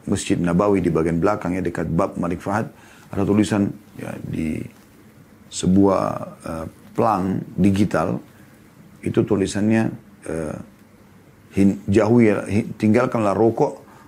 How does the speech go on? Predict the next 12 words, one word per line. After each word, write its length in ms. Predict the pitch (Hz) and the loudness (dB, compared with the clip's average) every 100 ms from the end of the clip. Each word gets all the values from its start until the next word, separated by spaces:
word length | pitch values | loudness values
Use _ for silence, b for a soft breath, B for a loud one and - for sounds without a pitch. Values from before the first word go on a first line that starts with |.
| - | -6
karena 240 | 131 139 | -2 0
sesungguhnya 640 | 107 - 107 107 117 123 - - - - - - | -2 -2 0 4 4 2 -2 -12 -20 -20 -20 0
baunya 400 | 107 110 113 110 | 2 4 4 4
pun 320 | 92 135 127 | 2 2 2
akan 280 | - 104 110 98 | -2 -4 0 2
mengganggu 800 | 95 92 92 95 117 - - 107 | 4 2 2 2 2 0 -4 -4
orang-orang 480 | 104 - 120 135 | -2 -2 -2 2
dan 240 | 131 160 165 | 2 2 2
para 160 | 151 | 0
malaikat. 560 | 131 110 - - - - - - - - - - - - - - - - - - - - - - - - - - - - - - | 0 0 -2 -6 -8 -12 -20 -20 -20 -20 -20 -20 -20 -20 -20 -20 -20 -20 -20 -20 -20 -20 -20 -20 -20 -20 -20 -20 -20 -20 -20 -6
Jadi 160 | 98 107 | -2 0
memang 320 | 147 160 - | 0 0 -2